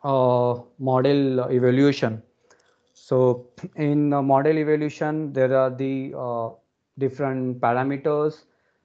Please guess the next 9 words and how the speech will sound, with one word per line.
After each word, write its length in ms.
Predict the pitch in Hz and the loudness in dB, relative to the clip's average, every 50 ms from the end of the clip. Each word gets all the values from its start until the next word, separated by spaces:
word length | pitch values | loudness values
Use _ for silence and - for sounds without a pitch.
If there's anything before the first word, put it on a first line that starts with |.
| _ _ _ | _ _ _
So, 520 | _ - 131 123 123 120 120 120 120 120 - _ - 202 - _ _ _ _ _ _ _ _ _ _ _ _ - | _ -2 0 0 2 0 0 -2 -6 -10 -16 _ -20 -20 -20 _ _ _ _ _ _ _ _ _ _ _ _ -6
uh, 120 | 143 131 | -2 0
right 280 | 127 127 127 127 123 127 | 2 2 2 2 0 -2
from 320 | - - 135 135 131 131 | -2 0 0 0 0 0
the, 460 | 123 131 131 127 127 123 123 120 120 - _ _ _ _ _ _ _ _ _ _ _ _ - - - | -2 -2 -2 -2 -2 -2 -4 -6 -8 -12 _ _ _ _ _ _ _ _ _ _ _ _ -20 -10 -6
uh, 160 | 147 135 127 | -4 -4 -4
false 300 | 127 - 139 135 131 131 | 0 0 2 2 2 0
positive, 800 | 147 147 139 135 143 139 139 147 143 143 139 139 139 135 139 147 - _ _ _ _ _ _ _ _ _ _ _ _ _ _ - | 0 -2 0 0 0 0 0 -2 -2 0 0 0 -2 -4 -6 -10 -16 _ _ _ _ _ _ _ _ _ _ _ _ _ _ -6
uh, 400 | 127 123 117 117 113 107 113 | -4 -2 0 0 0 0 -2